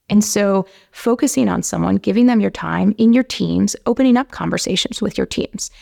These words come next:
So having those can be helpful. And on a daily habit,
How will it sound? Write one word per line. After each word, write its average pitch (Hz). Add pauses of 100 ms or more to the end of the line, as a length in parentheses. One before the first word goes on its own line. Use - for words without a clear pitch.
(220)
So 240
having 262
those 202
can 202
be 175
helpful. - (420)
And 254
on 269
a 277
daily 226
habit, 165